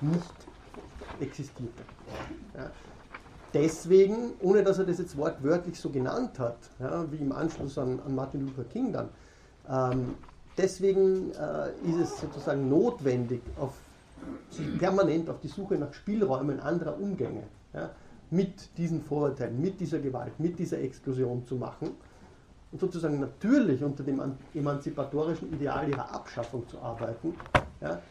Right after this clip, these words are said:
aber das nicht eigentlich als ein möglicherweise machbares Ziel vorauszusetzen. Ja. Man kann jetzt auf der einen, sagen,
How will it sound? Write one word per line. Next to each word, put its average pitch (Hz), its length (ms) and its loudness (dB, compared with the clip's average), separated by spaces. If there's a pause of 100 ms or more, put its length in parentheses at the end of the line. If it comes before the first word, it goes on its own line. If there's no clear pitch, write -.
(1400)
aber 147 200 6
das 151 360 -2
nicht 190 460 2 (180)
eigentlich 165 640 4
als 143 300 0
ein 135 640 2 (1900)
möglicherweise 156 640 6
machbares 143 500 -6
Ziel 208 180 -6
vorauszusetzen. - 800 -10 (500)
Ja. - 140 -8 (2750)
Man 135 160 0
kann 160 140 2
jetzt 170 120 -2
auf - 80 -4
der - 100 -6
einen, 151 180 0
sagen, 147 320 -4